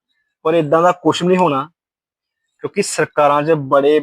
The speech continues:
ਵੱਡੇ ਵੱਡੇ ਢਿੱਡਾਂ ਵਾਲੇ ਬੈਠੇ ਨੇ, ਉਹਨਾਂ ਦੇ ਆਪਣੇ ਢਿੱਡ ਨਹੀਂ ਭਰਦੇ, ਉਹਨਾਂ ਨੇ ਕਿਹਨੂੰ ਕੀ ਦੇਣਾ? ਕਿ ਸਾਡੇ ਪੰਜਾਬ ਸਰਕਾਰ ਕੋਲ ਪੈਸੇ ਦੀ ਕਮੀ ਹੈ, ਕਿ ਸਾਡੇ ਪੰਜਾਬ 'ਚ ਪੈਸਾ ਨਹੀਂ? ਕਿੰਨੀ ਕੁ ਲੋਕਾਂ ਦੀ ਹੈਲਪ ਕੀਤੀ ਗਈ ਹੈ?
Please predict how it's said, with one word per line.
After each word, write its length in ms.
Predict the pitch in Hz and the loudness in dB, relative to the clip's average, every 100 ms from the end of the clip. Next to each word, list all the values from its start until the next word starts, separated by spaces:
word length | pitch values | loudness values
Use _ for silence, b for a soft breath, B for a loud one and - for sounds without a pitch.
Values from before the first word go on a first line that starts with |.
| 139 | -2
ਵੱਡੇ 240 | 151 139 | 0 0
ਵੱਡੇ 240 | 143 147 139 | 0 -2 -2
ਢਿੱਡਾਂ 340 | - 151 135 | -4 -2 0
ਵਾਲੇ 160 | 123 131 | 0 0
ਬੈਠੇ 280 | 127 - 127 | -2 -10 -16
ਨੇ, 100 | 123 _ _ _ _ _ _ _ _ _ - | -18 _ _ _ _ _ _ _ _ _ -6
ਉਹਨਾਂ 160 | 151 | -2
ਦੇ 100 | 165 | 2
ਆਪਣੇ 320 | 160 135 165 165 | 2 2 -2 -4
ਢਿੱਡ 260 | 185 156 | -2 0
ਨਹੀਂ 140 | 151 160 | 0 0
ਭਰਦੇ, 240 | 175 139 151 | 0 0 0
ਉਹਨਾਂ 120 | 160 | 0
ਨੇ 60 | 156 | -4
ਕਿਹਨੂੰ 260 | 147 135 | -4 -6
ਕੀ 140 | 143 131 | -8 -12
ਦੇਣਾ? 220 | 117 113 _ _ _ _ _ _ 151 | -12 -18 _ _ _ _ _ _ -10
ਕਿ 40 | |
ਸਾਡੇ 280 | 170 160 147 | -4 -2 -2
ਪੰਜਾਬ 400 | 147 135 135 135 | -4 0 2 2
ਸਰਕਾਰ 320 | 139 135 135 | -2 -2 -2
ਕੋਲ 120 | 135 - | -4 -10
ਪੈਸੇ 220 | 131 123 | -10 -10
ਦੀ 60 | 143 | -10
ਕਮੀ 260 | 165 170 | -8 -10
ਹੈ, 40 | 165 _ _ _ _ _ _ _ | -14 _ _ _ _ _ _ _
ਕਿ 40 | |
ਸਾਡੇ 240 | 143 156 147 | -4 0 0
ਪੰਜਾਬ 400 | 147 139 131 127 | 0 2 2 0
'ਚ 60 | 131 | -4
ਪੈਸਾ 340 | 131 117 160 | -4 -2 -4
ਨਹੀਂ? 160 | 180 156 _ _ _ _ _ _ _ _ _ _ _ | -4 -10 _ _ _ _ _ _ _ _ _ _ _
ਕਿੰਨੀ 220 | 151 156 170 | -6 -2 0
ਕੁ 60 | |
ਲੋਕਾਂ 220 | 190 160 | 0 0
ਦੀ 80 | 160 | 0
ਹੈਲਪ 160 | 165 143 | 0 -2
ਕੀਤੀ 280 | 139 - 143 | -8 -8 -6
ਗਈ 140 | |
ਹੈ? 60 | 123 | -6